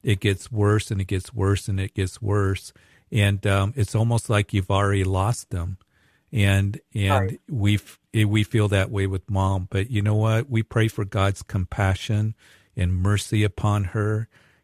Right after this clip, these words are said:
Speaker 1: And we
Speaker 2: Mm-hmm.
Speaker 1: just pray for peace. And, you know, there are those times,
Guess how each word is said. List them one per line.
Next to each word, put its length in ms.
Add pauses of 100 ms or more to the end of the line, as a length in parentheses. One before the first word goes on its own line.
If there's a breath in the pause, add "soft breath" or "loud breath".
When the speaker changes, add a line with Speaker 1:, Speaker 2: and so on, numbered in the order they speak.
(120)
Speaker 1:
And 560
we 100
Speaker 2:
Mm-hmm. 120
Speaker 1:
just 200
pray 220
for 240
peace. 720 (560 soft breath)
And, 520
you 200
know, 260 (160)
there 220
are 160
those 320
times, 760